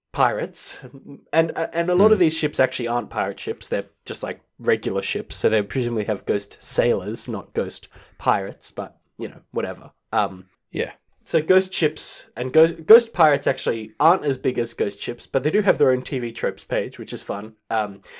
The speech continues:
Speaker 1: and,
Speaker 2: <laughs>
Speaker 1: and this T V tropes page mentions another, mentions other variants like the zombie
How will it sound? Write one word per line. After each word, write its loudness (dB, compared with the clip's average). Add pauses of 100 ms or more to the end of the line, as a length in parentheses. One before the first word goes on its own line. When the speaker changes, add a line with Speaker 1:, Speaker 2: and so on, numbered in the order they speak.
(160)
Speaker 1:
and, -2
Speaker 2:
<laughs> -2
Speaker 1:
and 2
this 0
T 8
V 2
tropes 4
page 2
mentions -2
another, 2 (420)
mentions 0
other 6
variants 4
like 0
the -6
zombie 4